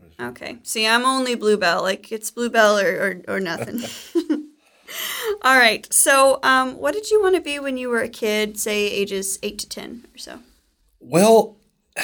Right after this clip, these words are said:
Speaker 2: <sighs> that was fifty years ago. Quite literally fifty years ago.
Speaker 1: Congratulations.
Speaker 2: Uh, I don't really remember, but it was probably something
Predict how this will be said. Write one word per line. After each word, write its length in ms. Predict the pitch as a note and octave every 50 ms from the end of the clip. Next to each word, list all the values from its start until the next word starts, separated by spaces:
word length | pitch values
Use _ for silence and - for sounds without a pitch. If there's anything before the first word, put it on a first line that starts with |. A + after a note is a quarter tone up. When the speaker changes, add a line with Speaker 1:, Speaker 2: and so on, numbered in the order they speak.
| - -
Speaker 2:
<sighs> 560 | - - - _ _ _ _ _ _ _ -
that 220 | D#3 F#3 A3+ - -
was 200 | C3+ A2+ - -
fifty 340 | - F3 E3+ E3+ - C#3+
years 280 | C3 B2 A2+ G2+ F#2+ F2
ago. 320 | E2 C2+ C#2+ B1+ - _ _ _ _ _ _ _
Quite 260 | - D3 C3+ B2 F2
literally 420 | G2+ F#2 - D2 C2+ _ _ _ _ _
fifty 240 | - - - - D2+
years 240 | A#1 A1+ C2 - -
ago. 280 | _ _ G#1+ _ - _ _ _ _ _ _ _ _ -
Speaker 1:
Congratulations. 920 | - C4 A#3+ A3+ A3 G#3+ A3+ G#3+ G3+ F#3+ - - - - F#4 - - - _ _ - - - _ _ _ -
Speaker 2:
Uh, 640 | C3 C#3 C#3+ D3 D3+ D3+ D3+ D3+ D3+ D3+ C#3 B2+ - - - _ _ _ _ _ _ _ _ _ _ -
I 140 | A#2+ B2 A#2+
don't 280 | A2+ F3+ G3+ G#3 -
really 180 | F3 F3+ F3 E3 C3+
remember, 800 | A#2+ G#2+ G2 F#2+ G2+ A#2 C3 C#3 C3+ D3 D3 D3 C#3+ C3 - _ _ _ -
but 180 | A#2+ - -
it 160 | A2+ A2+ -
was 120 | - G2 - _
probably 520 | - - - F3+ F#3 D#3+ D3 B2+ C3 B2+ -
something 680 | - - B2 A#2+ A#2 - A#2 A2 G#2 G#2 G2+ G2 -